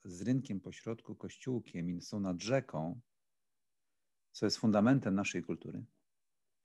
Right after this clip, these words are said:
i krajobrazu, i tego, jak lubimy pić kawę, czy w Niemczech, czy w Wielkopolsce, czy w Belgii, a tak nie ma w Chinach, w Stanach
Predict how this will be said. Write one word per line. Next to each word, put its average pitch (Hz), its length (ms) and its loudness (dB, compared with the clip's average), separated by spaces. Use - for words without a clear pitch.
i 90 240 -4
krajobrazu, 90 800 4
i - 80 -6
tego, 101 240 2
jak 92 200 4
lubimy 92 280 0
pić - 200 -14
kawę, 87 420 -4
czy - 140 -6
w 90 40 -2
Niemczech, 101 420 0
czy 90 120 -8
w 82 60 -10
Wielkopolsce, 90 800 -2
czy - 180 -8
w 82 40 -4
Belgii, 87 500 -2
a 92 100 -2
tak 107 200 4
nie 107 100 6
ma 90 100 6
w - 80 -4
Chinach, 107 600 2
w - 60 -16
Stanach 95 640 2